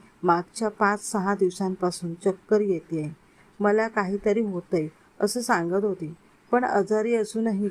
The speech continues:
कधी अंथरुणावर न पडलेल्या अनघाताईला नवरा बायकोवर तर सोडाच, पण साधा माणूसही समजत नव्हत्या. अजय गेल्यावर अनघाताई बेडरूममध्ये जाऊन पडल्या आणि डोळा लागला.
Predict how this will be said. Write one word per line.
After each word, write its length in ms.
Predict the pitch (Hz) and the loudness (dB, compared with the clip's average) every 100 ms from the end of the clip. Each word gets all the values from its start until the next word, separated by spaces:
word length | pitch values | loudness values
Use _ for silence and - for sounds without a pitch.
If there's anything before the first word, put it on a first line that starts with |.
| - | 2
कधी 240 | 208 226 | 2 4
अंथरुणावर 720 | 214 185 175 202 208 202 202 208 | 0 0 0 0 0 0 0 0
न 180 | 190 202 | 0 0
पडलेल्या 640 | 202 196 180 180 185 160 - _ _ - | 2 0 2 0 0 -4 -8 _ _ -2
अनघाताईला 920 | 190 208 208 226 226 202 196 196 170 | 0 2 0 0 0 0 0 -2 -2
नवरा 500 | 165 180 175 175 180 175 - - - | 0 0 0 0 -2 -4 -12 -18 -8
बायकोवर 640 | - 185 185 185 220 214 208 | 2 2 2 0 2 2 -2
तर 200 | - 226 | -2 -2
सोडाच, 520 | - 202 190 190 - | 2 2 2 -4 -6
पण 180 | - 220 | -2 0
साधा 400 | 226 185 170 214 | 2 0 0 0
माणूसही 720 | 185 170 190 196 214 190 220 | 0 0 0 0 -2 -2 -2
समजत 460 | 214 180 170 180 | 0 -2 -2 -2
नव्हत्या. 340 | 175 156 151 151 151 _ _ _ _ _ - - - | -2 -4 -8 -12 -12 _ _ _ _ _ -20 -20 -2
अजय 380 | - 202 226 240 | 2 4 2 0
गेल्यावर 500 | 220 208 208 202 180 | 0 0 0 0 -2
अनघाताई 720 | 156 190 196 190 208 214 214 | -2 -2 0 0 0 2 0
बेडरूममध्ये 720 | 214 170 - 185 190 190 196 | 0 -2 0 -2 0 0 0
जाऊन 340 | 185 185 175 185 - - - - | 2 0 -2 -4 -10 -20 -12 0
पडल्या 340 | 190 170 165 156 - - - | 0 2 -4 -6 -14 -14 -4
आणि 200 | 190 208 | 0 2
डोळा 380 | 208 175 185 | 2 2 0
लागला. 380 | 190 165 156 147 | 0 -2 -4 -8